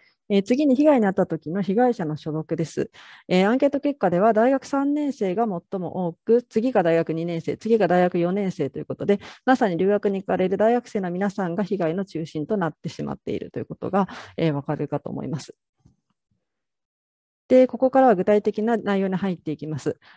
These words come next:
えー、加害者の属性なんですけれども、残念なことに日本人からの被害というものも数多く起こっていることがアンケート結果によって分かってきました。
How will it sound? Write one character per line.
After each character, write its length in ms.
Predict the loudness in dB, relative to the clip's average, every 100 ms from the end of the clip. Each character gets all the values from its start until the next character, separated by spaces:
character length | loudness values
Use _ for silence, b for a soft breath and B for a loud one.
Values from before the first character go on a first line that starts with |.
| b
え 120 | 2 4
ー、 20 |
加 80 | 4
害 180 | 2 2
者 100 | 0
の 120 | -2
属 180 | -4 -2
性 160 | -2
な 120 | -2
ん 60 | -4
で 60 | -6
す 80 |
け 120 | -4 -4
れ 40 |
ど 120 | -2
も、 240 | 0 -2 -2 b b
残 180 | 2 4
念 140 | 4 0
な 80 |
こ 140 | -2 -2
と 120 | -2
に 200 | 0 0
日 100 | 0
本 220 | -2 -2
人 160 | -2 -2
か 80 | 0
ら 80 |
の 80 | -2
被 140 | -2 0
害 180 | 0
と 80 | -2
い 40 | -6
う 40 |
も 100 | -4
の 100 | -4
も 120 | -4
数 260 | -4 -4 -2
多 160 | -4
く 140 | 0 -2
起 40 | -2
こ 80 |
っ 40 | -4
て 120 | -2
い 20 |
る 80 | -4
こ 80 | -4
と 140 | -4
が 80 | -4
ア 40 |
ン 60 | -2
ケ 80 | -4
ー 20 |
ト 100 | -2
結 160 | -4 -4
果 100 | -4
に 80 |
よ 60 | -4
っ 20 |
て 100 | 0
分 140 | 0 0
か 80 |
っ 40 | -4
て 80 | -4
き 120 | -10
ま 120 | -10
し 80 | -8
た。 140 | -8